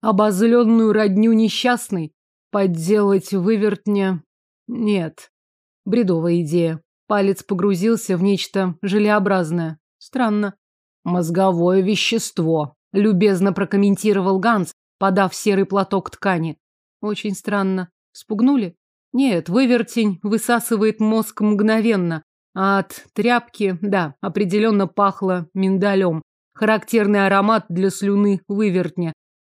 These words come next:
И значит, слюну он впрыснуть успел, а мозг не выел.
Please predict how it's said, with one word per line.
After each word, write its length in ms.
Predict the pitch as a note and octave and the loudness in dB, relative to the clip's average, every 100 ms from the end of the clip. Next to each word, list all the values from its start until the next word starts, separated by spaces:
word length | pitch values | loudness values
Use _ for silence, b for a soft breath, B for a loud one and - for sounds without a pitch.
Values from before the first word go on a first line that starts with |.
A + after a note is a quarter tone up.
| _ | _
И 100 | A3+ | -8
значит, 540 | F#3 A3 C4 B3+ A#3 - | -2 0 2 0 -4 -6
слюну 560 | - G#3+ G#3+ A#3 A#3+ | -4 0 2 2 2
он 340 | A3+ A3+ G#3+ - _ | 2 2 0 -4 _
впрыснуть 840 | - - - B3 A#3 - G#3+ G#3+ A3 | -20 -10 -2 0 0 0 -2 -2 -4
успел, 600 | A3+ - - A#3 E3+ E3+ | -8 -6 -2 0 0 0
а 100 | F3 | 0
мозг 380 | F#3+ A3+ - A#3 | 0 -2 -2 0
не 160 | A#3+ | 2
выел. 420 | A#3+ A#3+ E3+ D3 | 2 2 0 -2